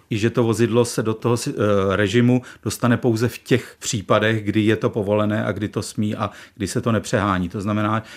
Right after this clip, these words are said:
že tady dochází k tomu významnému přechodu,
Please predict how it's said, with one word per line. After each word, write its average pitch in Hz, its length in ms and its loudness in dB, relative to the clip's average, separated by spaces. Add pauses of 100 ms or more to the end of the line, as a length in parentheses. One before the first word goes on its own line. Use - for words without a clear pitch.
že - 140 -8
tady 113 280 2
dochází 120 500 0
k - 80 -16
tomu 123 300 2 (160)
významnému 120 800 0
přechodu, 123 440 0